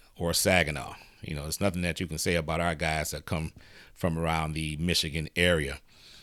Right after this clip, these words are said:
You know, Draymond Green is sort of like the Bill Laimbeer type of player. You just love to hate the guy, but I tell you what, you would love to have him on your team.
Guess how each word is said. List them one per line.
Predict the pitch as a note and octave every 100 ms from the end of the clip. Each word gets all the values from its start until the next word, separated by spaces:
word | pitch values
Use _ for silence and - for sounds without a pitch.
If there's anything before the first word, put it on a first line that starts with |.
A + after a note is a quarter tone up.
| - -
You | F2 E2+
know, |
Draymond | D2+ F#2 F2 F2+ E2+
Green | F#2 F#2+
is | E2
sort | - F#2+
of | E2
like | E2+ E2+ -
the | E2+ D#2+
Bill | D2 D2+ F2+ E2+
Laimbeer | E2 F2 D2+ F2 F#2+ D#2
type | - D#2
of | D2+ -
player. | G2 G2 - - - - - - - -
You |
just | E2+ E2 D#2
love | F2+ F2
to | D2+
hate | G2+ A2+
the |
guy, | C#2+ D2+ C#2+
but | D2
I | D#2
tell | - G2
you | F2 E2
what, | G2 G2+ - - - - - -
you | G2
would | F2
love | F2 F#2+
to | D#2+
have | F#2 F2
him | F2
on | F2+ E2+
your | D#2
team. | - A#2+ C#2+